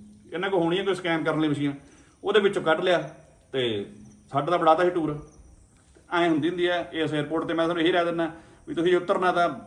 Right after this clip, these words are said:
ਦਿੱਲੀ 에ਅਰਪੋਰਟ 'ਤੇ ਉਤਰੋ ਯਾਰ, ਜੇ ਕੋਈ ਚੰਡੀਗੜ੍ਹ ਜਾਣਾ ਤਾਂ ਬਹੁਤ ਵਧੀਆ ਹੈਗਾ। ਪਰ ਮੈਂ, ਮੇਰਾ ਐਕਸਪੀਰੀਅੰਸ ਐਡਾ ਵਧੀਆ ਨਹੀਂ ਰਿਹਾ ਇੱਥੇ। ਤੇ ਬਾਕੀ ਆਪਦੀ, ਆਪਦੀ ਮਰਜ਼ੀ ਹੁੰਦੀ ਹੈ, ਜੇ ਕਿਸੇ ਨੂੰ ਵੀ ਨੇੜੇ ਲੱਗਦਾ ਤਾਂ ਅੱਡ ਗੱਲ ਹੈ,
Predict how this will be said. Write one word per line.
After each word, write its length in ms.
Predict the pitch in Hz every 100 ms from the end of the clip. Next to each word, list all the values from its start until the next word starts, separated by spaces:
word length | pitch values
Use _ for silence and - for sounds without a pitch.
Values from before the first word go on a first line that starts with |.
| -
ਦਿੱਲੀ 300 | 143 147 160
에ਅਰਪੋਰਟ 260 | 165 170 147
'ਤੇ 100 | 117
ਉਤਰੋ 180 | 131
ਯਾਰ, 240 | 110 98 101 - - - - _ _ _ -
ਜੇ 160 | 127 143
ਕੋਈ 140 | 156
ਚੰਡੀਗੜ੍ਹ 400 | 151 156 156 175
ਜਾਣਾ 280 | 165 147 147
ਤਾਂ 80 | 135
ਬਹੁਤ 240 | 127 156
ਵਧੀਆ 220 | 147 147
ਹੈਗਾ। 200 | 139 113 104 - - - - -
ਪਰ 140 | 147
ਮੈਂ, 380 | 139 147 156 160 127 -
ਮੇਰਾ 280 | 139 143 156
ਐਕਸਪੀਰੀਅੰਸ 420 | 156 - 170 160
ਐਡਾ 140 | 151
ਵਧੀਆ 200 | 147 165
ਨਹੀਂ 120 | 139
ਰਿਹਾ 120 | 104 110
ਇੱਥੇ। 200 | - 104 - - - - - - - - - - - -
ਤੇ 340 | 123 127 127
ਬਾਕੀ 480 | 120 143 143 180 151 139
ਆਪਦੀ, 280 | 151 151 165
ਆਪਦੀ 120 | 165
ਮਰਜ਼ੀ 320 | 156 135 143
ਹੁੰਦੀ 220 | 175 151
ਹੈ, 100 | 147 139 - - - - - - - - - -
ਜੇ 120 | 147
ਕਿਸੇ 160 | 170 175
ਨੂੰ 100 | 185
ਵੀ 80 | 185
ਨੇੜੇ 220 | 160 175
ਲੱਗਦਾ 300 | 175 170 170
ਤਾਂ 80 | 151
ਅੱਡ 120 | 147
ਗੱਲ 220 | 156 151
ਹੈ, 180 | 147